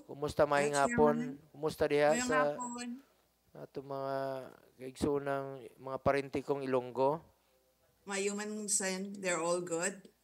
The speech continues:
Speaker 2: And thank you for considering House Bill eighty-four ninety-one.
Speaker 1: Sala-
Speaker 2: Um,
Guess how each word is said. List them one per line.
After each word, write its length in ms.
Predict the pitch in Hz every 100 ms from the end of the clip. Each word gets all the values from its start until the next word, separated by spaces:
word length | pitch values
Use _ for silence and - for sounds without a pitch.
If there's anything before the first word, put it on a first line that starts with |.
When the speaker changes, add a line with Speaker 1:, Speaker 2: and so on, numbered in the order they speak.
| _ -
Speaker 2:
And 160 | 190
thank 240 | 196 214 208
you 80 | 214
for 160 | 208
considering 640 | 208 196 202 185 180 185 185
House 200 | 180 175
Bill 160 | 175 175
eighty-four 400 | 175 175 175 170
ninety-one. 680 | 170 165 156 160 180 202 - _ _ _ _ _ _ _ _ _ _ _ _ _ _ _ _ _
Speaker 1:
Sala- 200 | 196 202 214
Speaker 2:
Um, 480 | 214 214 208 208